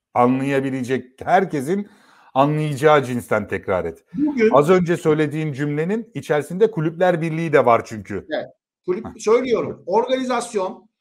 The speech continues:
Speaker 2: Türkiye Futbol Federasyonu ile Kulüpler Birliği'nin birlikte yürüttüğü Belçika ve Hollanda'yı kapsayan altyapı çalışmalarını içeren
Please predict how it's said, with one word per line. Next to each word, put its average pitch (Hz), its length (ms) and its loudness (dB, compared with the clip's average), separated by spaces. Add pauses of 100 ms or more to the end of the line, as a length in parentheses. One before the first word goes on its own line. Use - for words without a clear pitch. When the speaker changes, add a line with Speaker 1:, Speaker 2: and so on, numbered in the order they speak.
(160)
Speaker 2:
Türkiye 247 360 -4
Futbol 240 380 -2
Federasyonu 208 600 -2
ile 175 160 -6
Kulüpler 214 460 -8
Birliği'nin 156 520 -8 (440)
birlikte 214 440 -6
yürüttüğü 208 760 -6 (160)
Belçika 220 720 -2
ve 208 420 0
Hollanda'yı 220 680 2
kapsayan 170 640 -4 (600)
altyapı 233 480 0
çalışmalarını 190 640 -4
içeren 214 540 -6